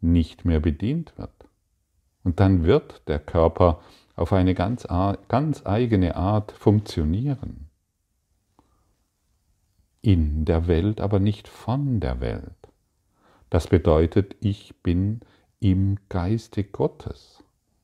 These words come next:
Und der Körper bewegt sich durch den Geist Gottes. Und er wird als Mittel der Vergebung eingesetzt, um somit erlösend in dieser Welt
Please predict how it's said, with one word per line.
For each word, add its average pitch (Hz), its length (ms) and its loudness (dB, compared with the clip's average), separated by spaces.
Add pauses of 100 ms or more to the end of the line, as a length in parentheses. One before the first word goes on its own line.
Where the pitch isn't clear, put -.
(680)
Und 101 160 2
der 92 80 4
Körper 90 380 2
bewegt 85 580 0
sich - 200 -8
durch 90 220 -2
den 82 260 -2
Geist 82 500 -4
Gottes. - 640 -10 (1500)
Und 80 120 2
er 85 120 4
wird 92 180 2
als 92 260 0
Mittel 85 420 2
der 82 120 0
Vergebung 92 720 -4
eingesetzt, 62 1000 -10 (580)
um 101 200 6
somit 76 480 0
erlösend 85 960 -4
in 90 260 -2
dieser 80 340 0
Welt 71 460 -4